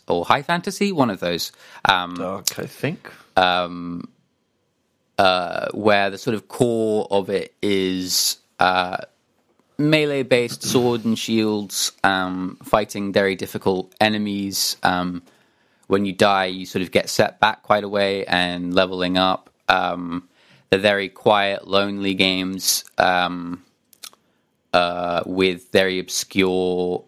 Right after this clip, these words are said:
Speaker 1: storytelling that's often sort of pushed to the fringes. Um, most of the story is told through, like, item descriptions of the things you pick up. Um, uh, and that's kind of the vibe of basically everything they've made, with a few small exceptions in Bloodborne and Sekiro.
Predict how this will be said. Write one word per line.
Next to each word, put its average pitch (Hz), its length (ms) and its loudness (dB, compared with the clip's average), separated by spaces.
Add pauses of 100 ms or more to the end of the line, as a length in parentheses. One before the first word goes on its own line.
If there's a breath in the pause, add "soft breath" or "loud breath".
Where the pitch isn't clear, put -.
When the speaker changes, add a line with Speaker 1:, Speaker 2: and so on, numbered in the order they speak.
Speaker 1:
storytelling 98 640 0
that's - 140 -10
often 92 340 0
sort 87 160 -2
of 87 240 -6 (520)
pushed - 280 0
to 101 80 2
the 92 80 2
fringes. 107 800 -2
Um, 82 400 -2 (100)
most 104 300 2
of 104 80 -14
the 101 60 -12
story 98 400 0
is 90 100 -6
told 95 320 -2
through, 95 140 0
like, 90 320 -2
item 110 360 0
descriptions 113 720 -2
of 90 120 -10
the 92 100 -10
things 95 240 0
you 95 100 -2
pick 87 200 0
up. - 180 -2 (600 loud breath)
Um, 85 580 -2 (680)
uh, 55 920 0
and 117 220 0
that's - 180 -2
kind 127 260 0
of 104 80 -12
the 101 100 -8
vibe 104 280 2
of 92 120 -20
basically 98 440 0
everything 98 500 -2
they've 101 320 -2
made, 104 440 -2
with 95 140 -2
a 95 40 0
few 92 400 -4
small 98 800 0
exceptions 98 680 -4
in 90 300 -2
Bloodborne 92 460 0
and 90 100 0
Sekiro. 127 540 -2